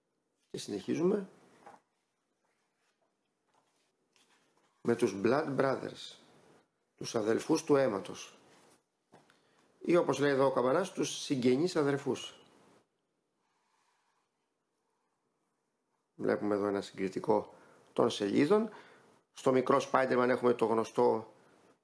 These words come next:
πορτοκαλοκίτρινο, πορτοκαλί αυτό, χρωματισμό που έχει αναδεύτερη, αναδεύτερη σελίδα, αναδεύτερο δισέλιδο μάλλον.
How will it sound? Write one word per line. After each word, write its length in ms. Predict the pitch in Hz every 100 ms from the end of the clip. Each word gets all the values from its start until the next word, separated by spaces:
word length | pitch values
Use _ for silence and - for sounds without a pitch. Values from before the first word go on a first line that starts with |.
| -
πορτοκαλοκίτρινο, 1800 | 120 - 113 113 107 107 104 104 95 123 120 104 104 104 104 101 104 -
πορτοκαλί 540 | - 107 110 110 110 110
αυτό, 380 | 98 113 98 - _ _ _ - _ _ _
χρωματισμό 540 | - 117 107 98 123 160
που 140 | 123
έχει 160 | 120 113
αναδεύτερη, 840 | 107 104 120 - 107 104 107 - -
αναδεύτερη 520 | 104 104 110 - 117
σελίδα, 480 | - 107 127 202 180
αναδεύτερο 380 | 113 107 - 98
δισέλιδο 500 | 101 - 113 101 101
μάλλον. 340 | 120 202 247